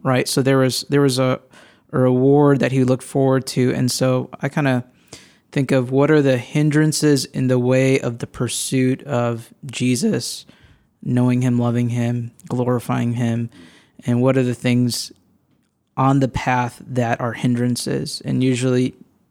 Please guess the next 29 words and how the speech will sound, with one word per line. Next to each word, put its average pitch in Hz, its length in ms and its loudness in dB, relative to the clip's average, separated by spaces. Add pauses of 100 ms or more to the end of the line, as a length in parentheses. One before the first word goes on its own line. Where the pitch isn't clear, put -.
(540)
self, - 640 -2 (600)
Satan, 131 640 -2
the 127 100 -2
world, 123 500 -2
<laughs> - 60 -18
you 170 100 6
know, 143 120 6
like, 135 240 2 (340)
those 143 460 4
typically 135 600 -2
tend 214 240 0
to 131 60 -2
be 131 80 0
the 123 100 -2
categories 131 640 0
of 123 80 -2
things 123 400 -2
that 120 300 -2 (500)
are 120 140 -2
in 123 140 0
the 123 100 2
way. 120 140 0
And 117 80 -2
so 127 120 -2
what 123 120 0
does 127 80 2
it 127 120 -2
look 123 340 -6
to, 117 500 -4